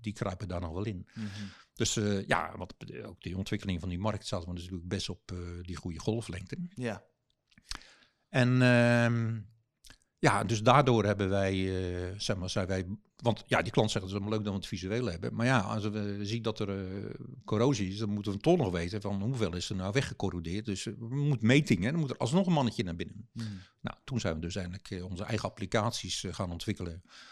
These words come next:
Speaker 1: om inderdaad die wandiktemetingen te kunnen doen met een drone. En ja, daar zijn we eind tweeduizend zeventien al mee begonnen. We waren een van de eerste, hebben we ook twee patenten opgekregen.
Speaker 2: Oké.
Speaker 1: Dus daar kregen we behoorlijk, eh, ja, wat respons en ook, eh,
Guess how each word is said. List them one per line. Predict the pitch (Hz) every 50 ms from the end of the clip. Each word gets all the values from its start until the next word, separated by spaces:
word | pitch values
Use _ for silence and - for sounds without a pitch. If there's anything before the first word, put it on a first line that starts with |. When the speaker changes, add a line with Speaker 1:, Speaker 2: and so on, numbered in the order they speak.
| - _ _ -
Speaker 1:
om | 104 92 87 90
inderdaad | 85 85 85 90 87 87
die | 87 85 78
wandiktemetingen | 80 90 98 113 113 123 - - 127 123 123 117 123 - 131 123 117 117 113 107 104 101 101 104
te | - -
kunnen | - 127 120 113 104
doen | 110 113 113 101
met | 98 117 113 -
een | 117 101
drone. | 90 90 98 95 104 117 120 113 -
En | 82 80 85 87 90 -
ja, | - - - - -
daar | - -
zijn | - 101 101 85
we | 90
eind | - 101 92 -
tweeduizend | - - 90 87 87 85 90 90 87 85
zeventien | - - 95 92 90 92 90 - 90 87
al | 87 87
mee | 87 87 87 85
begonnen. | - - 98 95 98 110 98
We | 85
waren | 90 90 90 101 92
een | 82
van | 82 87
de | 80
eerste, | 82 92 101 - 110
hebben | 101 92 87
we | -
ook | -
twee | - 110 98 -
patenten | - - - 110 104 107 - -
opgekregen. | - - - - - - 104 107 101 104 - 135 160 175 165 -
Speaker 2:
Oké. | 156 - - - - - - - - - - - - - - - _ _ -
Speaker 1:
Dus | - 98 -
daar | 117 101
kregen | - 110 107 98 92 98
we | 92
behoorlijk, | 90 90 98 120 120 101 98 - -
eh, | - 95 92 90 90 87 87 90 87 87 87 87 87 87 87 87 87 82 90 95 110 -
ja, | - - 135 - 92 98
wat | 98 107 -
respons | - 101 98 - - - - 110 101 98 - - -
en | 98 90 92
ook, | 87 82 - -
eh, | 90